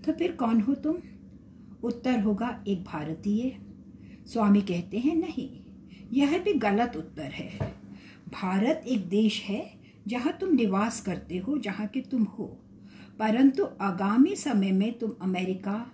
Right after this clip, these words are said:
अथवा ऑस्ट्रेलिया अथवा किसी भी अन्य देश में स्थानांतरित हो, वहाँ व्यवस्थित हो सकते हो।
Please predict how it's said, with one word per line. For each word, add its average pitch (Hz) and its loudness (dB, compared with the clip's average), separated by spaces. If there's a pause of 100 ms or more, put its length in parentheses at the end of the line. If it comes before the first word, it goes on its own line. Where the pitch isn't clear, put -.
(140)
अथवा 202 -8
ऑस्ट्रेलिया 202 2 (380)
अथवा 285 0
किसी 330 0
भी 392 6
अन्य 262 8
देश 202 0
में 214 -2 (240)
स्थानांतरित 208 0
हो, 262 0
वहाँ 233 0
व्यवस्थित 208 -2
हो 165 -6
सकते - -8
हो। - -14